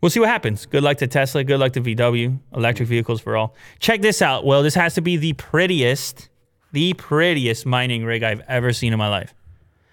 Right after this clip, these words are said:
Can you imagine somebody putting together a ten X NVIDIA GeForce R T X thirty ninety custom water-cooled mining rig? Water-cooled.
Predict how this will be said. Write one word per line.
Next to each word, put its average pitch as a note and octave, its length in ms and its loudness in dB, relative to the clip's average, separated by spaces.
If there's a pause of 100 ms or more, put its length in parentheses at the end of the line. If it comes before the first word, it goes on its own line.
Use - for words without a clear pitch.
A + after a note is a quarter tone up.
(240)
Can D3 200 2
you G#3 240 4
imagine D3+ 840 2
somebody F3 420 0
putting D#3 260 0
together C3 380 0
a B2+ 100 0
ten E3+ 360 -2
X B2+ 320 -2
NVIDIA C#3 460 2
GeForce C3 480 2
R C3 120 2
T B2+ 180 0
X A#2+ 160 -2
thirty C#3 280 0
ninety A#2+ 520 0 (840)
custom F#3+ 560 0 (680)
water-cooled C3+ 880 2
mining A2+ 360 2
rig? - 260 -14 (300)
Water-cooled. G#3 1300 2